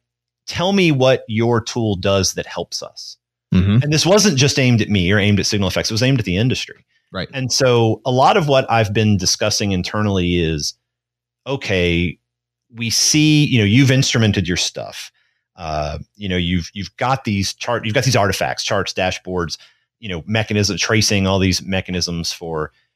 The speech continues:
Speaker 1: for looking into the problem. But what are we doing to help you with that? Uh, what are we doing to sort of provide you with that information? I think I don't wanna overfit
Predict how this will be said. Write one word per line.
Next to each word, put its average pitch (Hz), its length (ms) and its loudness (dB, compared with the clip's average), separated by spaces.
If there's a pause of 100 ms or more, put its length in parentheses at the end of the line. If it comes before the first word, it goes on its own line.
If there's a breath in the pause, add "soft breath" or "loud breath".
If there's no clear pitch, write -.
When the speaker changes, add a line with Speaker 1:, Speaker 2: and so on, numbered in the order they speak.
Speaker 1:
for 90 340 -10
looking 110 480 0
into 170 540 2
the 69 100 -8
problem. 62 440 -10 (320)
But 131 240 -8
what 165 160 2
are 247 60 2
we 190 140 4
doing 120 460 4 (320)
to - 100 -12
help - 280 -6
you 85 100 -8
with 62 140 -12
that? 50 220 -18 (580)
Uh, 85 260 -6
what 123 180 0
are 165 60 2
we 160 80 2
doing 139 300 4
to - 100 -2
sort 110 220 0
of 87 160 -6 (360)
provide 107 480 -2
you 104 80 0
with 98 120 0
that 90 160 0
information? 80 500 -6
I 76 100 -10
think 101 300 -8 (400)
I 147 40 -8
don't 214 140 -4
wanna 226 300 0
overfit 120 760 0